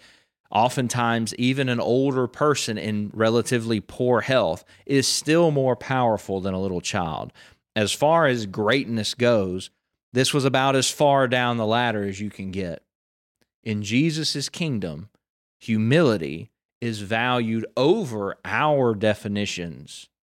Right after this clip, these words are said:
of greatness. However, Jesus didn't just tell others to serve. As the master and the king,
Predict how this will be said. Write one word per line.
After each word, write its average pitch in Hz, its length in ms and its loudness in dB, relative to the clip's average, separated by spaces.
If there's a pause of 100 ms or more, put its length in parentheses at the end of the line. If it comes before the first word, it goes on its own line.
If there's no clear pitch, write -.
(100)
of 98 160 -8
greatness. - 800 -6 (760)
However, 135 520 0 (540)
Jesus 196 520 -2
didn't 143 320 -2
just 143 420 0
tell 127 320 2
others 101 440 0
to - 100 -10
serve. - 600 -8 (420)
As 135 300 2
the 143 100 0
master 143 760 0 (120)
and 101 300 -2
the 92 60 -6
king, 95 600 -4